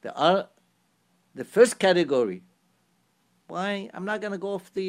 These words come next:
uh, the boat altogether. No, I'm gonna stay, I'm gonna learn." Of course, you have to work, but everything I do honestly. I stay honest in my business. I do everything the right way. I learn.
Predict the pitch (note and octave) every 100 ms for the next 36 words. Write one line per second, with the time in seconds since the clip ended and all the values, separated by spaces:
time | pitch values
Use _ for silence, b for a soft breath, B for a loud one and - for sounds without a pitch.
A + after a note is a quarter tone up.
0 | F#3+ F#3+ F3+ F#3+ F3+ F#3+ G3+ F#3 F#3 F#3+
1 | G3 F#3 F#3 A3+ A3 G3+ G#3 G3+ F#3+ -
2 | G#3+ G#3+ G#3 G3+ F#3+ - _ _ _ -
3 | F#3 F#3 F#3 G3 G3 G3 F#3 F3+ _ _
4 | _ _ _ - A3 F3+ F3 D#3+ D#3 F3
5 | F#3+ - _ _ _ F#3+ F3 G3+ G#3+ F#3
6 | A3 G#3 G3 G3 - F#3 G3+ F#3 - F3
7 | D#3+ D3 - _ _ _ _ _ _ _
8 | _ - E3 F#3 - F#3 G3+ F#3+ G3 F#3+
9 | F#3+ E3+ F#3+ F3+ F3+ F#3+ F3 - _ _
10 | F3 F3+ F#3+ G3+ G3 F#3+ F#3+ F3+ F3+ F#3
11 | F#3 F3+ F#3 F#3 F3+ b b - F3 F3
12 | G3+ G#3 G3+ G3